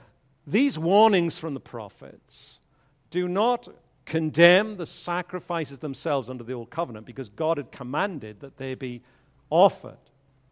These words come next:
as this type, as this picture of the one great sacrifice that would come. So the warnings of the prophets was not about the sacrifices themselves in their right time and place in redemptive history,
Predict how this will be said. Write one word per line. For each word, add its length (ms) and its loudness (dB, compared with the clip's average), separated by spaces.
as 280 -8
this 340 -14
type, 440 -6
as 140 -16
this 140 -16
picture 560 -16
of 160 -12
the 80 -12
one 240 -4
great 220 -8
sacrifice 680 -12
that 120 -20
would 140 -20
come. 280 -14
So 140 -20
the 80 -14
warnings 420 0
of 100 -4
the 80 -10
prophets 640 -2
was 220 -12
not 240 -2
about 540 -8
the 120 -10
sacrifices 920 -8
themselves 500 -6
in 180 -4
their 180 -4
right 360 -2
time 300 -10
and 140 -14
place 440 -8
in 100 -12
redemptive 500 -14
history, 480 -14